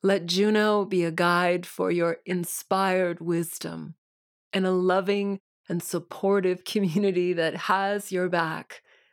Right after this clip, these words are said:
as you embark the journey you are already on of transformation and self-actualization.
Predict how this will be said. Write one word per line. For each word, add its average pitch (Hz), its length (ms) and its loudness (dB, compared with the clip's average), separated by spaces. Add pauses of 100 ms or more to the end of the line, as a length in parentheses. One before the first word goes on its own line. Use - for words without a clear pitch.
(120)
as 175 200 -4
you 185 300 0
embark 170 480 -4
the 165 100 -10
journey 170 460 -2
you 165 220 -4
are 156 200 -4
already 165 500 -2
on 151 520 -6 (320)
of 160 260 -6 (220)
transformation 185 1200 -2
and 165 200 -8
self-actualization. 151 2000 -6